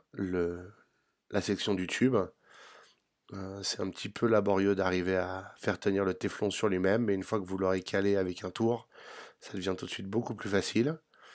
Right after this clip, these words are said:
Encore une fois, l'objectif est d'avoir de l'épaisseur, donc passez bien là où vous étiez avant. J'ai fait trois tours, vous pouvez en faire quatre, cinq au choix.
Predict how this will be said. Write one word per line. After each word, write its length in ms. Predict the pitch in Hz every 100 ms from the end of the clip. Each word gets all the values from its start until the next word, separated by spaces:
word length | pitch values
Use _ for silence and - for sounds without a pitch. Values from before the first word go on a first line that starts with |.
| - - - _ _ -
Encore 120 | 104
une 60 |
fois, 140 | 92 101
l'objectif 400 | 87 87 107 101
est 60 |
d'avoir 240 | 92 90 90
de 60 |
l'épaisseur, 520 | 92 90 92 - 117 120
donc 220 | 98 -
passez 240 | 101 -
bien 420 | 95 98 101 98 101
là 200 | 98 95
où 40 |
vous 180 | 95 90
étiez 220 | - - -
avant. 360 | 104 110 147 - _ - - - _ _ _ _ _ _ _ _ _ _ _ _ _ _ _
J'ai 200 | 90 95
fait 180 | - 104
trois 220 | - 101
tours, 400 | - 110 120 123
vous 100 | 98
pouvez 300 | 95 104 95
en 100 | 92
faire 260 | - - -
quatre, 280 | - 95 98
cinq 420 | - - 101 101 104
au 80 |
choix. 380 | 98 - 113 139